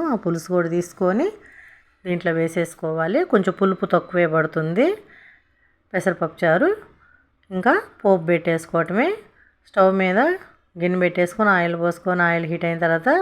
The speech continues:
పోపు దినుసులన్నీ వేసేసుకొని నేను కొంచెం వెనిపేటప్పుడు కొంచెం పప్పు తీసి పెట్టుకున్నాను, అది తాలింపు వేసుకొని తింటే కూడా చాలా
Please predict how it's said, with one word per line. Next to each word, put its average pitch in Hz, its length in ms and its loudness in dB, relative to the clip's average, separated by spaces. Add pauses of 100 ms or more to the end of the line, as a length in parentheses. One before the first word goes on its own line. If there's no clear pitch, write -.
(140)
పోపు 180 240 2
దినుసులన్నీ 165 540 -4
వేసేసుకొని 170 720 -4 (640)
నేను 196 200 2 (100)
కొంచెం 202 280 2 (220)
వెనిపేటప్పుడు 202 600 2
కొంచెం 196 240 -2
పప్పు 185 240 4
తీసి 190 240 0
పెట్టుకున్నాను, 165 640 0 (560)
అది 202 200 6
తాలింపు 202 380 6
వేసుకొని 190 500 0
తింటే 180 320 0
కూడా 220 200 4
చాలా 160 220 6